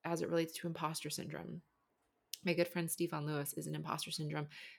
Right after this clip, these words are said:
expert. He's a licensed marriage family therapist, and he talks a lot about it, where we let this notion in our head stop us. That this, "I'm not as good," or if they were to actually f-, know this about me, they wouldn't think I'm so great, or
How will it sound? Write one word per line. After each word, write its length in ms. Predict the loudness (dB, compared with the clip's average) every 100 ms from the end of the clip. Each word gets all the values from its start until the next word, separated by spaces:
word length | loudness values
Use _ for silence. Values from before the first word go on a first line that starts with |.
| 2
expert. 380 | 2 4 2 2
He's 200 | 2 2
a 40 |
licensed 400 | 2 0 0 -2
marriage 220 | 0 -2 -2
family 220 | -4 0
therapist, 380 | 0 2 0 -2
and 420 | -12 -18 -4 0
he 60 |
talks 240 | 2 2 2
a 60 |
lot 300 | 2 4 4
about 360 | 4 4 4 4
it, 120 | 0 0
where 260 | 0 0
we 320 | 0 0 0 -2
let 420 | -2 0 0 -2
this 180 | -2 0
notion 380 | 0 0 0 0
in 100 | -2
our 120 | -2
head 380 | -4 0 0 0
stop 420 | -4 0 0 0
us. 460 | -6 -8 -6 -6 -8 _ _ _ _ _ _ _ _ _ _
That 260 | 2 2 4
this, 360 | 4 4 2 0 _ -4
"I'm 240 | 4 6 8
not 180 | 6
as 200 | 4 2
good," 360 | 4 6 6 4
or 160 | 2 0
if 140 | 2
they 220 | 0 2
were 140 | 4 4
to 140 | 4
actually 320 | 2 2 -2
f-, 160 | -4 -6 -2
know 440 | 2 4 4 4
this 200 | 2 2
about 300 | 2 2 2
me, 140 | 0
they 120 | 2 2
wouldn't 280 | 2 -2
think 160 | -6 -4
I'm 120 | -2
so 200 | -2 -2
great, 360 | -2 -2 -2 -2
or 360 | 0 2 0